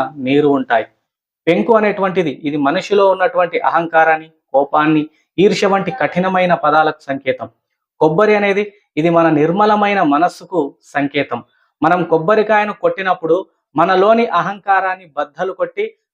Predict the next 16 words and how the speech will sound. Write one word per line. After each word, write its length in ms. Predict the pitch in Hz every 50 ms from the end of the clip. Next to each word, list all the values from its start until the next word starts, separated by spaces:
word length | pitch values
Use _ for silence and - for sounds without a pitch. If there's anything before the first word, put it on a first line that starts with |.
| _ -
స్వచ్ఛమైన 640 | - 175 175 170 - - 214 214 220 220 220 220 214
మనసును 500 | 196 180 175 180 175 - 190 190 196 185 - - _ _ _ _ _ 135
దేవుడికి 480 | 131 151 165 190 202 208 214 208 202 175
సమర్పిస్తున్నామని 1040 | - 160 160 175 180 175 - 165 - _ _ 170 165 165 160 156 160 156 170 165 143 143 - _ _ _ _ 143
అర్థం. 260 | 139 135 - 123 117 113 _ _ _ _ _ _ _ -
రెండవది 540 | 131 147 170 185 - 220 214 202 185 175 147 - - _ _ _ _ _
సత్వగుణం 600 | 165 156 - - - 196 180 165 160 135 117 110 - _ _ _ _ _ _ _
అంటే 260 | 151 170 170 185 170 151 147 147 - _ _ 135
నిర్మలత్వం. 580 | 147 156 170 190 196 185 175 135 - - 131 113 - _ _ _ _ _ _ _ _ _
కొబ్బరికాయ 640 | 170 170 170 170 226 226 226 226 226 226 220 214 214 214 196 160
లోపల 320 | 160 175 185 185 208 202 214
ఉండేటటువంటి 680 | 226 208 190 185 190 180 - 190 170 - 185 185 175 180 170 _ -
తెల్లని 400 | 160 170 175 185 185 185 180 151 120 147
భాగం 280 | 156 151 160 175 180 - _ _ _ _ _ _ _ 147
పవిత్రతకు 560 | 156 185 214 208 - - 196 - 190 170 170
గుర్తు. 320 | 139 147 151 147 - 131